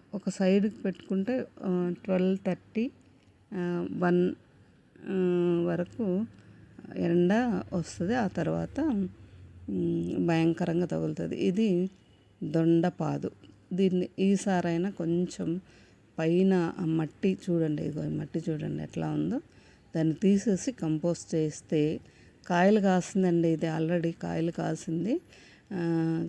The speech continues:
కాకపోతే నేను సరైన ఈ ఇయర్‌లో నేను అస్సలు సరిగ్గా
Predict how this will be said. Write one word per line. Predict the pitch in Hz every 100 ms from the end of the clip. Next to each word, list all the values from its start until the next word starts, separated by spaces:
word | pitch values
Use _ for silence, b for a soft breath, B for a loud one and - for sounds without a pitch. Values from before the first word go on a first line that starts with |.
| -
కాకపోతే | 165 156 175 180 180 240
నేను | 202 175 160
సరైన | 151 175 160 170 180 175 165 170 - B B B 208
ఈ |
ఇయర్‌లో | 208 202 190 202 202 196 180 180 -
నేను | 175 165
అస్సలు | 165 - - 196
సరిగ్గా | 185 165 151 160 170 165 160 165